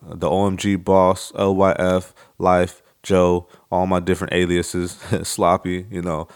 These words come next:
all of those things. Uh, Open Mind Group all the way, Rich Girl, Poor Girl all the way, and all the other businesses in Bakersfield, California, and everywhere else in the world.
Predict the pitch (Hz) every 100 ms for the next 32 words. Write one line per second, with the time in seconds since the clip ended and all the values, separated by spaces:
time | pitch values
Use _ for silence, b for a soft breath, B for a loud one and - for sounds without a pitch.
0 | B 107 101 90 85 80 80 78 - _
1 | b b b 90 87 85 - 104 104 92
2 | 92 95 90 92 90 82 90 87 87 104
3 | 110 113 - b b b 95 98 - 101
4 | 92 - 107 101 101 101 98 95 92 92
5 | 107 107 98 85 - 110 110 110 107 101
6 | 101 90 95 90 95 87 85 85 87 -
7 | 85 87 82 - 104 104 104 95 92 95
8 | 95 92 92 87 - 85 82 82 78 -